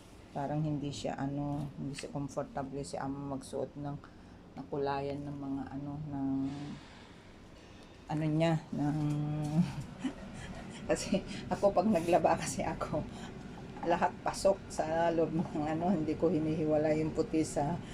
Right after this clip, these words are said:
decolor. <laughs> Kaya yan, tuloy. Bumili sila ng, ano, maganda pala siya. All purpose din pala. Pero, kasi, yung toilet bowl namin, talagang nag-i-stain yung, ano, doon,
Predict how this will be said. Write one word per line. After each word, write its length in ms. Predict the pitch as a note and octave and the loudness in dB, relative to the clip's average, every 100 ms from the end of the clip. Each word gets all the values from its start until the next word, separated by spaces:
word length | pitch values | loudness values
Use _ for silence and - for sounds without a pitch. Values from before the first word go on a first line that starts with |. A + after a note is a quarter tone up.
| - | 0
decolor. 640 | D#3 D#3+ - D3 E3 F#3 - | 4 4 6 6 6 6 4
<laughs> 60 | - | 4
Kaya 240 | D3+ D3 D#3 | 4 6 6
yan, 240 | E3+ D#3+ | 4 4
tuloy. 400 | D#3+ D3 - - - - - - - - - - - - - - | 2 4 2 0 -6 -8 -10 -10 -10 -10 -10 -12 -10 -8 -6 2
Bumili 400 | E3 E3 D#3 E3 | 2 4 4 2
sila 320 | - D#3+ D#3+ | 2 2 4
ng, 200 | D#3 D3+ C#3 | 4 2 2
ano, 240 | C#3+ C#3 - - | 2 2 0 -6
maganda 400 | - A3+ C4+ B3 | 2 8 8 8
pala 240 | A3+ G3 F#3 | 8 8 8
siya. 480 | - F3+ D#3 D3 C3+ - - - - | 4 0 4 4 4 0 -10 -10 -2
All 160 | - F#3+ | 6 6
purpose 560 | F#3 F3 E3 - E3 D3+ | 8 6 6 4 0 2
din 160 | D3+ | 2
pala. 480 | D3 C#3+ C#3 C3+ B2+ - - - - - | 4 2 4 4 2 -2 -8 -10 -6 2
Pero, 480 | D3+ D3+ C#3+ - - - | 4 4 2 0 -8 -2
kasi, 480 | F#3+ F3+ E3 D#3 D3+ - - F3+ | 0 4 4 4 2 -2 0 6
yung 240 | E3+ E3+ | 6 6
toilet 400 | E3+ D#3+ D#3+ E3 - | 6 6 8 6 4
bowl 240 | D#3 D3+ | 4 4
namin, 560 | D#3 D3+ D3+ C#3+ C#3 C3+ - - - - - | 6 4 6 6 6 4 2 -8 -10 -10 -8
talagang 480 | - D#3 D#3 D3 D#3 | -2 2 2 4 4
nag-i-stain 800 | D3+ D3 D3+ - - D3+ D3 D3+ | 4 2 0 0 -2 2 4 6
yung, 240 | D3+ D3 D3 | 4 4 2
ano, 160 | C#3+ C#3+ C#3+ | 2 2 2
doon, 360 | C#3 - F3 | 2 4 4